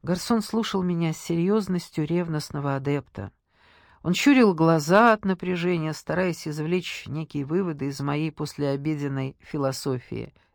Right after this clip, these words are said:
и молчал. «А вы, Гарсон, вы когда-нибудь женитесь снова?» «Я...» Телефонный звонок помешал ему ответить.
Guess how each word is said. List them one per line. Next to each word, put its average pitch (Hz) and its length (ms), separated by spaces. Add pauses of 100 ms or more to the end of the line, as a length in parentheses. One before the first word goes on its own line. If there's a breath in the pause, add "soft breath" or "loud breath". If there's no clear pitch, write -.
(120)
и 262 120
молчал. 123 760 (760)
«А 214 160
вы, 269 100
Гарсон, 120 560
вы 190 340
когда-нибудь 135 800
женитесь 185 640
снова?» 101 500 (1700)
«Я...» 202 1040 (400 soft breath)
Телефонный 277 500
звонок 226 400
помешал 202 460
ему 175 260
ответить. 139 720